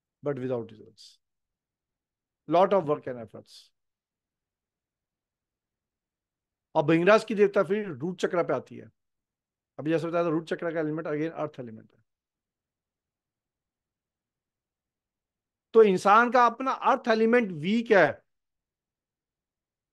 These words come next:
या स्ट्रॉन्ग है, हर व्यक्ति का अपना एलिमेंट होता है,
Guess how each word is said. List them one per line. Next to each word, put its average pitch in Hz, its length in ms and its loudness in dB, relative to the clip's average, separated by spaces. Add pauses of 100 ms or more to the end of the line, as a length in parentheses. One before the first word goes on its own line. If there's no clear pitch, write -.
(160)
या 170 140 0
स्ट्रॉन्ग 175 460 -2
है, 143 400 -8
हर 208 200 2
व्यक्ति 165 340 -6
का 196 160 2
अपना 202 280 -4 (300)
एलिमेंट 185 300 -2
होता 147 200 -8
है, 110 80 -14